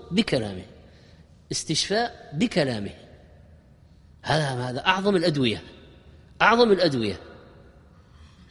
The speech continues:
ولذلك حتى سواء كانت أمراض،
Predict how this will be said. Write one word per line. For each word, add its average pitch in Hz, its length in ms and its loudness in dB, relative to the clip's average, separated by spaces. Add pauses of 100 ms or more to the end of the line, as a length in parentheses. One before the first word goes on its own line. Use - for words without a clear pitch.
(1160)
ولذلك 156 580 2
حتى 185 560 -2
سواء 196 500 -2
كانت 202 360 -2
أمراض، 170 360 0